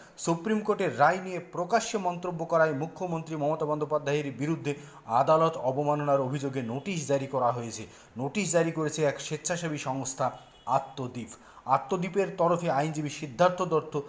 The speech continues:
এই নোটিশ পাঠিয়েছে। দশই এপ্রিল দু হাজার পঁচিশ তারিখে পাঠানো এই আইনি নোটিশে বলা হয়েছে, মুখ্যমন্ত্রীর মন্তব্য সুপ্রিম কোর্টের তেসরা এপ্রিলের রায়ের সরাসরি বিরোধিতা করে। সম্প্রতি দেশের সর্বোচ্চ আদালত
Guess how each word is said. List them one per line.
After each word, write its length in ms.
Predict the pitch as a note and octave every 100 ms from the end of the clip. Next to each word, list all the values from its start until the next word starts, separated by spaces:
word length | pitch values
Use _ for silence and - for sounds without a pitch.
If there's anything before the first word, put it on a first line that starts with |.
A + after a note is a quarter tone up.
| - -
এই 120 | C#3 C#3
নোটিশ 400 | C#3 D3 F3 -
পাঠিয়েছে। 480 | B2+ A#2+ G#2+ - E2+ - - - -
দশই 340 | C#3+ - G3+
এপ্রিল 320 | F#3 G3 F3
দু 160 | D#3 D#3
হাজার 220 | D#3 E3+ -
পঁচিশ 300 | F3 F#3 F#3+ F#3+
তারিখে 240 | E3 D#3+
পাঠানো 360 | D3+ D3 D#3 D3
এই 220 | D3 D3
আইনি 300 | B2+ E3+ F#3+
নোটিশে 360 | F3 E3+ E3
বলা 200 | C3+ C3+
হয়েছে, 320 | C3+ C#3 B2+ A#2+ - - -
মুখ্যমন্ত্রীর 680 | C#3+ - G3 F3+ E3+ F3 D#3+
মন্তব্য 500 | C#3 D#3+ E3+ D3+ D3
সুপ্রিম 420 | D3 D3+ - E3
কোর্টের 400 | D3+ D#3 D#3 D3 - - _
তেসরা 380 | D#3+ E3+ - E3+
এপ্রিলের 500 | D#3+ D3+ D3+ D3+ A#2+
রায়ের 260 | B2+ D3+ C#3+
সরাসরি 560 | A#2+ C#3+ F3 F3 E3
বিরোধিতা 420 | D3 D3+ C3+ C#3 C#3
করে। 240 | C#3 G#2+ - - - _
সম্প্রতি 460 | - D#3 E3+ F3 E3+
দেশের 320 | D#3+ D#3+ D#3
সর্বোচ্চ 520 | - D3 E3+ G3 -
আদালত 320 | F#3 F3 C3